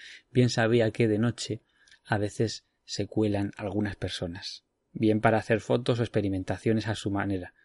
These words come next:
Bueno, nosotros lo hicimos con los permisos pertinentes. Y efectivamente, todo indica, aunque no nos quedó muy claro, que Nati le, le echó la bronca a esas sombras, y esas sombras, que serían dos personas,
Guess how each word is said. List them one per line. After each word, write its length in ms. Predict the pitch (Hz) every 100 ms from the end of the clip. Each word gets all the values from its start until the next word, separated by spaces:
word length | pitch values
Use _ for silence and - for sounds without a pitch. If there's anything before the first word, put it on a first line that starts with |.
| _ _ _ _ _ _
Bueno, 180 | 101 95
nosotros 300 | 90 104 107
lo 60 |
hicimos 320 | 104 113 113 -
con 160 | 110
los 100 | 98
permisos 380 | - 98 104 -
pertinentes. 720 | - 98 107 107 92 - - _ _ _ _ _ _ _ _ _
Y 100 | 117
efectivamente, 760 | - 98 123 95 92 87 - -
todo 220 | 131 147
indica, 440 | 139 151 131 117 -
aunque 240 | 117 107
no 80 | 107
nos 140 | 120
quedó 200 | - 117
muy 100 | 110
claro, 360 | 107 113 98 123 _ _ _ _ _ _ -
que 140 | 104
Nati 280 | 110 113 120
le, 240 | 113 104 120
le 160 | 107
echó 200 | 98 127
la 100 | 120
bronca 440 | 104 120 107 101 -
a 80 | 110
esas 240 | - 107
sombras, 460 | - 110 98 101 - _ _ _ _ _
y 160 | - 104
esas 240 | 110 110
sombras, 300 | 127 123 110
que 100 | -
serían 360 | - 101 107 107
dos 140 | 107
personas, 640 | - 95 117 104 95 -